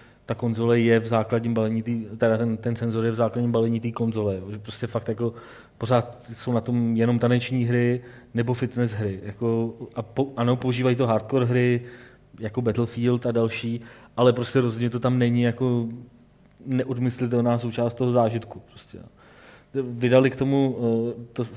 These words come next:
to jsem říkal klukům v redakci, se mi hrozně líbilo, jakože, eh, když si se říkalo, "Ne, my nejsme žádný jako velký bratr, nebojte se." A teďko on říká, eh, v tom prohlášení říkali, eh,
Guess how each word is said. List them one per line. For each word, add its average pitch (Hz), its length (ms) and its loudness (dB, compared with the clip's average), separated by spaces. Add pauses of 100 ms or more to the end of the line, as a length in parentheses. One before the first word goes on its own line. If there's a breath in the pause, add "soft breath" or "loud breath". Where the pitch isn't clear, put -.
to 123 100 -4
jsem 120 320 -2
říkal 117 220 -4
klukům 120 320 -6
v 113 40 -6
redakci, 110 360 -4
se 117 80 -10
mi 113 80 -4
hrozně 113 280 -6
líbilo, 110 280 -4
jakože, 113 440 -4 (680 loud breath)
eh, 104 40 -4 (920)
když 117 180 -6
si 117 120 -10
se 117 100 -4
říkalo, 113 360 -4 (260 loud breath)
"Ne, 120 280 -4
my 131 120 -2
nejsme 120 360 -2
žádný 120 380 -4
jako 107 560 -6
velký 110 360 -2
bratr, 107 380 -4
nebojte 110 340 -4
se." 104 220 -8
A 101 80 -8
teďko - 280 -8
on 110 80 0
říká, 104 360 -4 (540 loud breath)
eh, 120 40 -4
v 117 80 -10
tom 123 140 0
prohlášení 110 580 -4
říkali, 110 380 -4 (480 loud breath)
eh, - 40 -12